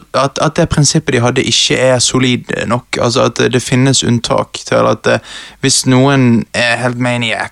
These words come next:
og bare dreper, så er det ikke sånn at du ikke skal, eh, drepe de, sant? Altså, hvis du må, så må du,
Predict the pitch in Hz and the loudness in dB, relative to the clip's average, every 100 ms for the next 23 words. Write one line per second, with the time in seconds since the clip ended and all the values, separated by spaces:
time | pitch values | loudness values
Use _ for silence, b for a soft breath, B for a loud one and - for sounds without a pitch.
0 | - 113 117 113 117 113 113 117 - 113 | -6 -4 -2 0 0 -2 -2 -6 -4 -6
1 | 95 - - 123 117 135 143 117 - - | -4 -6 -4 -2 -2 0 0 0 -2 -2
2 | - - - 117 117 B B B B B | -2 -2 -2 -2 -2 B B B B B
3 | B - 113 113 113 110 110 117 113 - | B -10 -8 -6 -6 -6 -4 -4 -4 -4
4 | 117 - 113 120 123 127 - 143 139 127 | -4 -4 -2 -2 0 -2 2 2 4 2
5 | 127 127 131 | 0 2 0